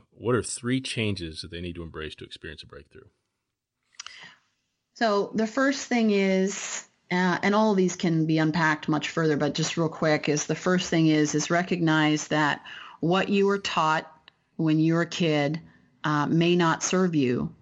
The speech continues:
Speaker 2: right? So the conditioning. So I would say that, nor-, 'cause you're talking about change and creating breakthroughs, is I go back with my, um, clients and I look at, what is that primary lie?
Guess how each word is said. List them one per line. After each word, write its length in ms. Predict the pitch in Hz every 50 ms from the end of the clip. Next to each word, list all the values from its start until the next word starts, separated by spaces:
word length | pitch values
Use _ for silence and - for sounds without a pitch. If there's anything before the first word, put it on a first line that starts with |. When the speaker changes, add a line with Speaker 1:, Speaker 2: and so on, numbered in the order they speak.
| _ _ -
Speaker 2:
right? 360 | 143 147 151 180 233 - - - _ - - - - - -
So 440 | - - - 160 160 156 151 151 151
the 120 | - 165
conditioning. 720 | 160 - 190 180 175 185 185 185 - 180 156 147 143 143
So 520 | 147 - - 165 160 160 160 156 139 - - - - - - _
I 120 | - 160 165
would 180 | 165 165 160
say 320 | 160 - - 170 170 170 160
that, 220 | 165 156 147 -
nor-, 240 | 170 165 165 165 147
'cause 140 | - - 165
you're 100 | 180 180
talking 220 | - 185 175 180 170
about 160 | 160 139 -
change 580 | - - 170 165 156 160 175 208 214 - - - 165
and 100 | 165 156
creating 300 | - 170 160 151 147 147
breakthroughs, 640 | 156 160 160 160 - - 151 151 143 156 - - - - - - - - -
is 460 | - 170 165 165 160 151 151 - - - _ _ _ _ _ _ _ _ _ _ -
I 100 | 175 185
go 140 | 208 214
back 380 | 190 185 175 170 165 165 - - -
with 220 | 175 160 156 -
my, 380 | 160 156 151 147 143 139 147 - - _ _ -
um, 280 | 151 147 139 - 147
clients 640 | - - - - 170 170 165 151 139 139 147 - - _ - - _ _ - -
and 340 | 160 160 156 156 151 151 -
I 100 | - 160
look 240 | 156 160 170 180 -
at, 140 | 160 - -
what 120 | 185 190
is 120 | 202 196 185
that 200 | 175 139 - -
primary 420 | - - 156 160 160 151 143 143
lie? 340 | 143 147 143 139 139 143